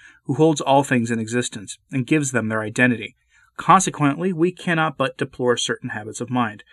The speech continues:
which are sometimes found too among Christians, which do not sufficiently attend to the rightful independence of science, and which, from the arguments and controversies they spark, lead many minds to conclude that the faith and science are mutually opposed.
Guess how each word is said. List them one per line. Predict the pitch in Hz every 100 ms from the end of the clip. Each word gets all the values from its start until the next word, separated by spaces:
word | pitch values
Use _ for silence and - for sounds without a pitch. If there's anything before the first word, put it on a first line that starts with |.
| - - -
which | - 151
are |
sometimes | 147 190 208 196 190
found | - 151 147
too | - 156
among | 117 117 117
Christians, | - 151 - - - - _ - _ _
which | 151 139
do | 185
not | 196 202
sufficiently | - - 185 175 180 160
attend | 160 - 127
to | 127
the | 117
rightful | 127 123 143 160
independence | 151 160 151 135 113 113 -
of | 123
science, | - 117 95 - - -
and | 120
which, | 135 170 - -
from | -
the | 147 147
arguments | 135 135 139 131
and | 117
controversies | - 151 160 127 123 120 110
they | 110
spark, | - - 135 117 - - - - - - _
lead | 165 196
many | 180 190
minds | 175 135 139 -
to | 147
conclude | 147 - 123 123
that | 120 101
the | 101
faith | - 151 170 175 -
and | 120
science | - 135 131 143
are | 120
mutually | 120 113 - 120
opposed. | 113 - 123 104 -